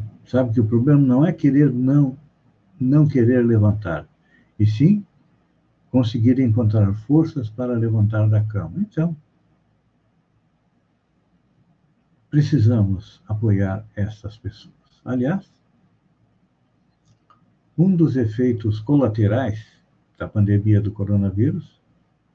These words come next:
é fazer com que nós nos tornemos mais fraternos,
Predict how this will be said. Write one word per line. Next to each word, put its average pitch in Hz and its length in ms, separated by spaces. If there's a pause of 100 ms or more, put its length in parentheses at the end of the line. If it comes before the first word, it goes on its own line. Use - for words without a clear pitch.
(960)
é 107 140
fazer 147 480
com 147 120
que 151 140
nós 131 320
nos 110 180
tornemos 113 540
mais 110 220
fraternos, 113 720